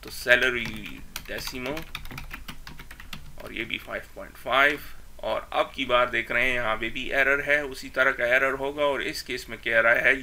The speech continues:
"Use an M suffix।" एम इसके आगे लिख दिया करें, तो उसके आगे आपने ये suffix हर हाल में लिखना है वरना error देगा। और आखिरी वाला जो है double।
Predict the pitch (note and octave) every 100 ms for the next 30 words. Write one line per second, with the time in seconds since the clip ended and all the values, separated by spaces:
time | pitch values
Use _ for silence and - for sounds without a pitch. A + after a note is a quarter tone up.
0 | A#2+ C3+ D3+ D3 - A#2+ A2 - - D3+
1 | E3 D#3+ - A#2+ - - - - - -
2 | D3 D3 B2+ - A#2 A2 G#2 G2 G#2 -
3 | - - - - - - - - - -
4 | - - C#3+ A#2+ D3 - C3+ B2 B2 A#2
5 | A2+ A#2 A#2 B2 - A#2+ - - B2 A2+
6 | A2+ A#2 A#2 A#2 A2 B2+ C#3 C3 A#2 A2+
7 | - A#2+ - - A2+ - - - - A2
8 | - A2 A2+ - A2 G#2+ G#2+ A2 A2+ C#3
9 | C3+ - A2 -